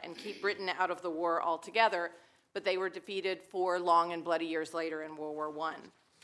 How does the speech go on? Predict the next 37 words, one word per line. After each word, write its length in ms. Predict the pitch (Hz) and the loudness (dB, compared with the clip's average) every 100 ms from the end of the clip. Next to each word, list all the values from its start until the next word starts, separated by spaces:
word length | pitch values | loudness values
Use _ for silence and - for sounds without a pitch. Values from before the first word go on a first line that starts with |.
| - _ | -20 _
And 160 | 190 202 | -6 -2
we 200 | 233 233 | 0 2
in 80 | 214 | 2
the 40 | |
United 380 | 196 185 180 175 | 2 4 2 -2
States 460 | - 240 214 208 - | 2 4 4 4 -2
only 280 | 202 196 196 | -4 -2 0
have 180 | 180 | 0
to 100 | - | 2
look 180 | 180 175 | -2 0
at 80 | 180 | 2
our 160 | 170 208 | 2 2
more 220 | 165 160 | -2 -4
recent 320 | 160 190 131 | -6 -8 -6
wars 380 | 160 165 160 - | -4 -2 -2 -6
to 140 | 185 | -8
see 260 | - 185 170 | -6 -4 -2
how 180 | 170 160 | 0 0
they 160 | 160 | -2
can 160 | 175 151 | -6 -10
defy 340 | - 165 160 | 0 2 2
their 200 | 156 156 | 0 -6
original 360 | 151 156 151 151 | -6 -8 -8 -8
timelines, 720 | - 170 160 151 156 160 - | -2 -2 0 -4 -6 -10 -8
whether 240 | 165 165 | -6 -4
it's 160 | 160 - | -6 -8
in 140 | 165 | -10
Vietnam, 560 | 170 170 170 160 160 - | -6 -4 -4 -4 -4 -6
Iraq, 380 | 156 156 151 151 | -2 0 0 0
or 60 | |
Afghanistan. 800 | 147 151 - 160 160 - 135 120 - _ _ _ - _ _ _ _ _ | -4 -6 -8 -6 -8 -10 -10 -10 -14 _ _ _ -20 _ _ _ _ _
Clausewitz 600 | - 269 302 254 208 - | 10 10 10 6 2 2
reminds 380 | 208 190 202 196 | 4 6 4 4
us 160 | 185 - | 2 4
that 160 | 180 | 0
war 280 | 190 185 196 | 2 4 4
is 120 | 185 | 2